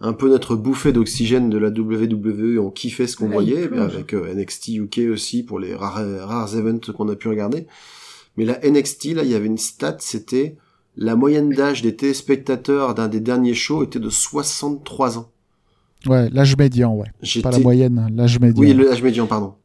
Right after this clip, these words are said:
Speaker 1: Euh, c'est ouf.
Speaker 3: C'est
Speaker 2: Mm.
Speaker 3: ouf.
Speaker 1: C'est
Speaker 3: C'est ouf.
Speaker 1: vraiment compliqué, quoi.
Speaker 3: La moitié, la moitié des gens qui regardent N X T sont à la retraite, ouais.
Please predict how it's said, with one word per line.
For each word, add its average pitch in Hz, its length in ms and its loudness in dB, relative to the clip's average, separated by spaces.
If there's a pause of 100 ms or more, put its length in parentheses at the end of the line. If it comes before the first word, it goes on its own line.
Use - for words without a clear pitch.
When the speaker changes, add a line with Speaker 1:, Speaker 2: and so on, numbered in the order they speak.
(120)
Speaker 1:
Euh, 101 580 -6 (520)
c'est - 260 -10
ouf. - 340 -10 (880)
Speaker 3:
C'est 202 140 0
Speaker 2:
Mm. 107 100 4
Speaker 3:
ouf. - 180 -8 (400)
Speaker 1:
C'est 82 640 -14
Speaker 3:
C'est 113 100 -2
ouf. - 380 -10 (420)
Speaker 1:
vraiment 107 380 -8
compliqué, - 480 -8
quoi. - 160 -16 (360)
Speaker 3:
La 135 160 4
moitié, 147 360 4
la 139 120 4
moitié 143 280 6
des 135 100 6
gens 135 200 6
qui - 120 -2
regardent 117 360 2
N 117 120 6
X 110 160 0
T 120 140 -4
sont 113 180 -2
à 110 40 -2
la 104 80 -2
retraite, - 360 -10
ouais. - 80 -14